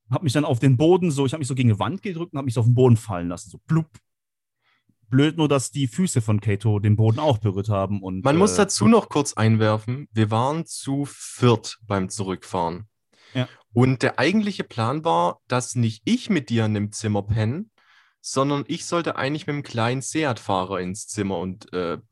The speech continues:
Speaker 2: mit dem pennen. Jetzt waren die anderen aber so peinlich berührt von deiner Aktion, die was jetzt gleich noch folgt, dass sie uns schon verlassen haben vorm Hotel und
Speaker 1: Mhm.
Speaker 2: ich dann irgendwie mit dir zurechtkommen musste.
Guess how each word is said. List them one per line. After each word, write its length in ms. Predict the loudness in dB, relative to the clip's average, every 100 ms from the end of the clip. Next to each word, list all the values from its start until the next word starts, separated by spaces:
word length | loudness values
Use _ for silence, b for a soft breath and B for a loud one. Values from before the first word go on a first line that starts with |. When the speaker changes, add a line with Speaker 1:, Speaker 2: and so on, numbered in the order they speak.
| -8
Speaker 2:
mit 220 | -6 0
dem 180 | 0 0
pennen. 380 | -2 -6 -10 -16 _ B B B B B
Jetzt 360 | -2 -2 -4
waren 280 | 0 2 2
die 140 | -2 -2
anderen 380 | -2 -2 -4
aber 240 | -6 -4 -4
so 400 | -4 -4 -4 2
peinlich 580 | 2 2 -4 -8 -12 -10
berührt 380 | -6 -4 -4
von 180 | -4 -4
deiner 200 | -2 -2
Aktion, 460 | -4 -8 -4 -2 -2
die 120 | -2
was 160 | -4 -4
jetzt 180 | -8
gleich 320 | -4 -2 -2 -2
noch 160 | -8
folgt, 480 | -6 -2 -2 -4 _ B B B
dass 200 | -4 -2
sie 340 | -2 -2 -4 _ 0
uns 260 | 2 2
schon 200 | 0 -4
verlassen 480 | -2 -4 -4 -2 -2
haben 440 | 0 -2 -4 -8 -10
vorm 360 | _ 0 2 2
Hotel 480 | 0 -2 -2 -4 -10 _ b b b 0
und 160 | 0 0
Speaker 1:
Mhm. 60 |
Speaker 2:
ich 120 | -4
dann 160 | -4 -6
irgendwie 460 | -6 -8 -12 -8 -6
mit 160 | -2
dir 140 | -2 -2
zurechtkommen 600 | 0 0 -2 -2 -2 0
musste. 460 | -2 -6 -10 -10